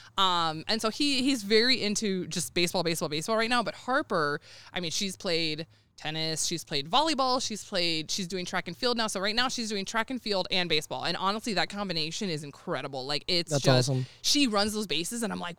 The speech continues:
Speaker 1: "Whoa," like, it's, it's, you see the payoff. But she also loves the track meets. She loves to run. She's like, "Mom, you know, I like running 'cause I can talk while I do it." And I'm like, "Oh my gosh, you are my daughter," right? Like,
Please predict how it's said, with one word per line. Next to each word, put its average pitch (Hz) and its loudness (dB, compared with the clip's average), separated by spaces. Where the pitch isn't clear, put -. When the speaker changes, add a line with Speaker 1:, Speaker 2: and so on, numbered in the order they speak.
Speaker 1:
"Whoa," 302 2
like, 214 -2
it's, - -2
it's, - -2
you 214 -2
see 240 -4
the 226 -2
payoff. 175 0
But 190 -2
she - 0
also 277 2
loves 190 0
the 180 -4
track 147 -4
meets. 165 -6
She 185 0
loves 180 -2
to 190 -6
run. 143 -4
She's 202 -2
like, 180 -10
"Mom, 165 -6
you 156 -10
know, 151 -10
I 175 -4
like 240 -4
running 175 -4
'cause 185 -8
I 170 -8
can 165 -10
talk - -8
while 165 -4
I 147 -6
do 147 -6
it." - -8
And - -4
I'm 165 -6
like, 170 -6
"Oh 254 4
my 220 4
gosh, 170 4
you 285 8
are 202 6
my 202 4
daughter," 170 2
right? 170 4
Like, 185 2